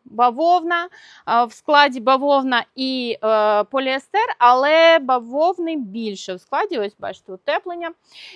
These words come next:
І також будуть два світшотики без капюшону. Тобто у вас є різноманітність вибору. Це дуже класно. А, і зручно, а, для продажу. Так, далі дивимося, е, в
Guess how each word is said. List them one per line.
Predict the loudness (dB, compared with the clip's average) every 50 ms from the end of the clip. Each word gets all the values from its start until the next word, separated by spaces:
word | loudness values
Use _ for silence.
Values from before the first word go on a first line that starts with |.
| _ _
І | -6 -6 -2
також | 0 0 0 2 2 0 -2 -2
будуть | -2 -2 -2 -2 0 -2 -4 -6 -6
два | -8 0 2 4 4 4 4 2
світшотики | -2 -6 -10 -10 -6 -6 -4 -4 -6 -8 -10 -6
без | -2 0 0 0 -2 -4
капюшону. | _ -10 -10 -10 -12 -10 -10 -10 -10 -10
Тобто | -10 -12 -10 -8 -6
у | -2
вас | 0 0 0 0 -4 -8
є | -6 -2 0 0 0 0 -4
різноманітність | -6 -4 -4 -4 -4 -6 -6 -6 -4 -4 -4 -4 -4 -6 -6 -8 -8 -8 -10 -10 -10 _ -14
вибору. | -12 -8 -6 -4 -4 -4 -4 -2 0 0 0 0 0 -2 -6 -8 -12 -16
Це | -14 -14 -12
дуже | -10 -10 -8 -8 -10
класно. | -8 -8 -8 -8 -8 -10 _ -20 -20 _ _ _ _ -20 -20 -20 -18 -16 -16 -16 -16 -4
А, | 0 2 4 6 6 6 6 8 8 6 6 6 4 2 0 -4 _ _ _ _ _ _
і | -6 -4
зручно, | -4 -4 -6 -8 -10 -12 -16 -20 -20 -20 -20 _ _ _ _ _
а, | -12 -12 -10
для | -6 -6 -6
продажу. | -6 -6 -10 -12 -12 -12 -14 -14 -18 -20 _ _ _
Так, | -2 -2 -2 -4 -8 _ _
далі | -4 2 4 6 6 6 4 0 -6
дивимося, | -10 -6 -4 -2 -2 -2 -2 -2 -4 -6 -6 -6 -6 -6 -6 -8 -12 _ _ _
е, | -2 2 2 4 6 6 6 6 4
в | 4 0 -2 0 2 2 4 2 0